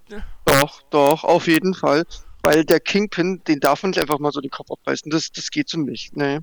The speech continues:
Speaker 2: mm, mm.
Speaker 1: Mm, mm. Ja, es ist,
Speaker 2: <laughs>
Speaker 1: es ist, wie es ist. Gut, wir sind, haben uns viel
Speaker 2: Ja.
Speaker 1: zu viel verquatscht. Wir hören jetzt hier, glaub ich, auf.
Speaker 2: <laughs>
Speaker 1: Und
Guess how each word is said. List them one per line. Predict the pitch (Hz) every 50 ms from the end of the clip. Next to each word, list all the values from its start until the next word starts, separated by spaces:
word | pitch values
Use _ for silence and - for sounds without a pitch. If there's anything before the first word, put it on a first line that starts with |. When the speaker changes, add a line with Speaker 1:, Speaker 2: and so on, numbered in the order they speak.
| - -
Speaker 2:
mm, | - 151
mm. | 156 -
Speaker 1:
Mm, | - - 139 131 127
mm. | 147 143 135 135 143 131 127 127 - - -
Ja, | 131 127 131 139
es | - - -
ist, | - - - - - _
Speaker 2:
<laughs> | - 233 - - - _ _ _ _ _ _ _ _ _ _ _ _ - _ _ _ - _ -
Speaker 1:
es | 240 247 - - - - - - _ _ _ _ _ _ -
ist, | 175 151 - -
wie | 156
es | 139
ist. | 151 143 131 - - - - - - - - - - - - - - - - - - - - - - - - - - - - -
Gut, | - 202 311 311 - - - -
wir | 151 151
sind, | 185 202
haben | 190 196
uns | 208 196 -
viel | - 220
Speaker 2:
Ja. | 196 -
Speaker 1:
zu | - -
viel | - 208 196
verquatscht. | - 139 - - 175 202 - - -
Wir | 170 190
hören | 285 185
jetzt | 175 - -
hier, | 202 -
glaub | 160 151 151
ich, | 147 156
auf. | 143 151 170 254 - - -
Speaker 2:
<laughs> | - - - - - - - 247 - - - -
Speaker 1:
Und | - -